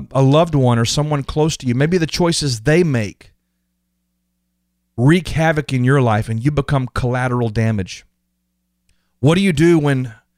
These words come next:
the National Weather Service of Life interrupts your regularly scheduled programming to notify you that, hey, a severe storm is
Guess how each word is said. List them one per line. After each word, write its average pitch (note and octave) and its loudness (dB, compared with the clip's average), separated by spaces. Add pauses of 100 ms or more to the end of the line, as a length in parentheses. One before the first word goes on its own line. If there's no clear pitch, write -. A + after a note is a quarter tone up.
(420)
the B2+ 0
National D3 2
Weather D#3 4
Service D3+ 0
of B2 -2
Life C3 -2
interrupts C#3+ 0 (340)
your D3 4
regularly C#3+ 2
scheduled C3 -2
programming B2 0
to C3 -4
notify C3 0
you A#2+ 0
that, A#2 -2
hey, A#2+ -2 (680)
a C#3 2
severe D3 2
storm C#3 0
is A2+ -2